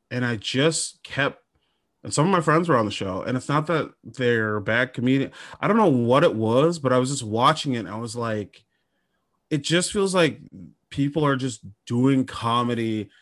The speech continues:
at this audience in this room. And I kept getting, like, sad about it.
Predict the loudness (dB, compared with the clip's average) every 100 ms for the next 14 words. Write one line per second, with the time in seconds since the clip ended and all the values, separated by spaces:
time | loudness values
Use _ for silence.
0 | _ _ _ -4 -4 -6 -14 -10 -4 0
1 | 0 0 -2 -4 -8 -8 -8 -10 -8 -6
2 | -2 -2 -4 -10 _ _ _ -4 -4 -4
3 | -2 -2 -2 -2 0 2 2 0 -4 -4
4 | -2 0 0 -2 -4 -10 -14